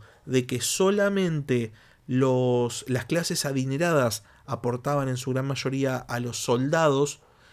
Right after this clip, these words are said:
y que había población de bajos recursos que no estaba aportando soldados, para Tiberio Graco la solución parecía bastante simple.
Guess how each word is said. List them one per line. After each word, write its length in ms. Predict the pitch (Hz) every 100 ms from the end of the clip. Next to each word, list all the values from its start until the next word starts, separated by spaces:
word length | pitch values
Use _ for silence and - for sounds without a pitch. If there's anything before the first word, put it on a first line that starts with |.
| _
y 140 | 123
que 120 | 123 120
había 420 | 127 131 123 117 - _
población 760 | 123 123 120 107 147 135 123 113
de 120 | 117
bajos 300 | 123 - 127
recursos 600 | 127 180 170 - 107 - - - _ _ _
que 160 | 117 117
no 160 | 127
estaba 280 | 139 - 143
aportando 520 | 131 127 123 143 143
soldados, 640 | 127 127 139 151 131 143 - _ - _ _ _ _ _ _ _ _ _ _ _ _ _ _ _ _ _ - -
para 220 | 135 131
Tiberio 320 | 139 151 170
Graco 320 | 170 170 180
la 180 | 175 135
solución 400 | 127 131 123 -
parecía 280 | 180 135 147
bastante 320 | 123 151 143
simple. 400 | - 202 147 110